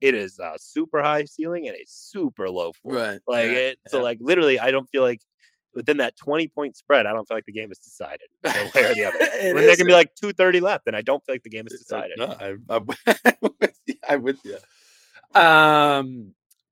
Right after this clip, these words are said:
Speaker 2: you want to, uh, let us know what Conley Corner was this week before we wrap it?
Speaker 1: Yeah, it was just, uh, it was something, like, Mike did kinda last off season, and then they released it in the fall. Like, it's his little mini video series, um,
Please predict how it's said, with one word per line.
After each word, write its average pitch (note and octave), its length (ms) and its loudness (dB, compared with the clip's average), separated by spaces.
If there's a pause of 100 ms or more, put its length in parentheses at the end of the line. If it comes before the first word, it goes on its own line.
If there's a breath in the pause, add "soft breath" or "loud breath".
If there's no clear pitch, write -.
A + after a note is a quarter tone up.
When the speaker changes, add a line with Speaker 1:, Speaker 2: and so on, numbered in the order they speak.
(220)
Speaker 2:
you D#3+ 120 0
want E3 140 6
to, D#3 140 4
uh, D3 400 6 (240)
let C#3 140 2
us - 120 -6
know C3+ 80 -2
what B2+ 140 -4
Conley C3 260 -4
Corner D3 260 -8
was D3 140 -8
this D3+ 180 -16
week D#3 160 -10
before C3 200 -4
we C3+ 60 -4
wrap C3+ 200 -2
it? F3 80 -10 (440)
Speaker 1:
Yeah, B3 220 8
it A3 40 4
was G#3 120 2
just, G3+ 180 -14
uh, D#3 400 4
it D#3 60 -4
was - 340 -8
something, E3+ 380 -6
like, A2+ 200 -4
Mike A#2 320 -4
did A2+ 520 -4 (220)
kinda D3+ 260 -4
last G#2 320 -8
off A2 220 -8
season, A2 260 -14
and G#2 100 -10
then G2+ 80 -14
they G2+ 100 -12
released G2 300 -14
it A2+ 40 -8
in G2+ 60 -10
the F#2+ 80 -14
fall. G2+ 360 -8
Like, F#2+ 200 -12
it's - 140 -20
his A2 220 -16 (420)
little B2 260 -2
mini A#2+ 240 -6
video A2+ 340 -4
series, G#2 600 -6
um, G2 500 -8